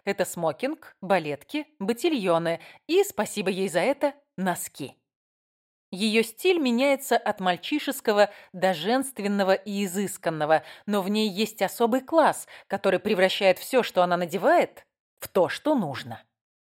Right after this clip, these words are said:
Неудивительно, что в честь Чанг назвали сумку «Удачный ход, Малбери». А ещё она создала собственную коллекцию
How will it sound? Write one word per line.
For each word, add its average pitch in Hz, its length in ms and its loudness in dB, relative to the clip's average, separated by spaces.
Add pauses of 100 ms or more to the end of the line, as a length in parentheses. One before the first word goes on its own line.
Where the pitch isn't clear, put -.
(520)
Неудивительно, 233 960 2
что - 220 0
в - 80 -12
честь - 440 -6
Чанг 247 580 2
назвали 180 480 4
сумку 214 640 2 (300)
«Удачный 185 540 2
ход, 175 320 2
Малбери». 170 560 2 (920)
А 190 80 2
ещё 190 340 2
она 226 220 4
создала 196 480 4
собственную 185 720 -2
коллекцию 180 720 -2